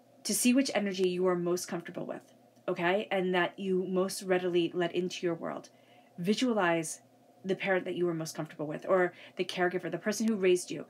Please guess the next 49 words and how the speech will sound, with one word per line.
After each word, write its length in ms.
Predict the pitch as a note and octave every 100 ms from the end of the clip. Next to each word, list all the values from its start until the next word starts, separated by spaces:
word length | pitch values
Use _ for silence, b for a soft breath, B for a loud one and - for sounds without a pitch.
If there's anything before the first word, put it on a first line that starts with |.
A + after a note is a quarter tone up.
| B B
that 80 | F3+
you 180 | F#3 F#3+
are 80 | G3
the 80 |
most 240 | F3+ E3+ -
comfortable 340 | E3 - D#3
with, 220 | E3 - - _ - - - -
the 180 | G#3 G3+
influential 440 | G3 G3 F#3 F3+
person 440 | - E3+ F3 - - b b -
in 80 |
your 120 | F#3+ F#3
life 180 | E3
who 120 | - F3+
you 100 | F3+
are 60 |
the 80 | F3
most 220 | E3 E3
comfortable 320 | - - -
with. 140 | - - - B B -
That's 260 | G#3+ -
the 180 | B3 -
energy 300 | F#3+ F#3+ A3+
you're 140 | A3+ F#3+
going 260 | F#3+ F#3
to 120 | F3+
naturally 600 | F3+ F3 D#3+ E3 - F#3+
gravitate 500 | F3 E3 D#3 D#3+ E3
towards. 380 | - - - - B B B
Now, 160 | G#3 G3+
if 240 | F#3+ G3 - -
it 100 | G3
was 160 | F#3+ F#3
neither, 320 | F#3 E3 D#3+
if 140 | E3+
you 80 | F3+
don't 180 | F3+ F3+
have 220 | F3 F3
anyone, 400 | D#3+ D#3+ D3+ - B B B -
okay, 360 | F3 F3+ F3+ - B - -
that's 220 | F#3+ -
going 160 | A3+
to 80 | G#3
make 160 | G3 F#3
things 180 | F3 -
a 60 |
little 180 | F3 E3
bit 160 | E3 -
trickier. 400 | B3 G3 E3